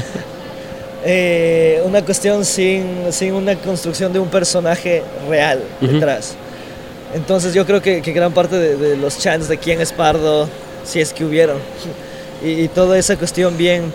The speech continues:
Speaker 1: plana que se dio en Imperio, eh, puntualmente conmigo y con mi trabajo, y es que yo no tenía un personaje así tal cual. Era Pardo y ya.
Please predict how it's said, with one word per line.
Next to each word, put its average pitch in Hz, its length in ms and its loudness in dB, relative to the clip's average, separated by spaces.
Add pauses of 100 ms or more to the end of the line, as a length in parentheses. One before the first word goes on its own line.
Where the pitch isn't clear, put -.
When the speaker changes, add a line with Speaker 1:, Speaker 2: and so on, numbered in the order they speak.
Speaker 1:
plana 170 480 2
que 156 260 -2
se 151 160 -4
dio 156 140 0
en 160 60 -4
Imperio, 165 420 0
eh, 180 40 -8 (1700)
puntualmente 170 560 0
conmigo 151 560 0
y 143 60 0
con 131 260 -8
mi 170 100 -2
trabajo, 156 540 2
y - 800 -10
es 151 340 -2
que 127 840 0 (140)
yo 151 80 -4
no 156 120 -2
tenía 143 320 -2
un 139 100 -2
personaje 120 1300 -4 (120)
así - 180 -12 (100)
tal 104 100 -6 (160)
cual. 135 200 -2 (1160)
Era 139 160 0
Pardo 139 480 0
y 110 240 -8
ya. 107 200 -2